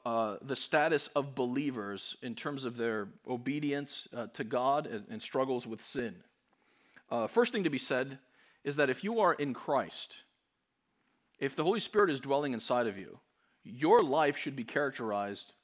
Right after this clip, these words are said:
broadly by obedience. There is an expectation that those of us who have found life in Jesus are not just forgiven,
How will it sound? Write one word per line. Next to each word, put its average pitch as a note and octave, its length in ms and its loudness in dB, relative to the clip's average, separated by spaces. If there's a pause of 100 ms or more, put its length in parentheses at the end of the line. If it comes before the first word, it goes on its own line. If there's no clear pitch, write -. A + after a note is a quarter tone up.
(140)
broadly B2 340 0
by G#2+ 180 -2
obedience. G2 580 -12 (640)
There E3 140 4
is F#3 80 -2
an G3+ 80 0
expectation E3 720 0 (300)
that A#2+ 140 -6
those D#3+ 200 2
of E3 100 -2
us D3+ 100 0
who C3+ 120 0
have A#2+ 100 -2
found D3 260 -2
life B2+ 240 0
in A#2 80 -4
Jesus B2 360 -4
are A2+ 80 -4
not C#3+ 120 -2
just - 160 -12
forgiven, C3+ 420 -4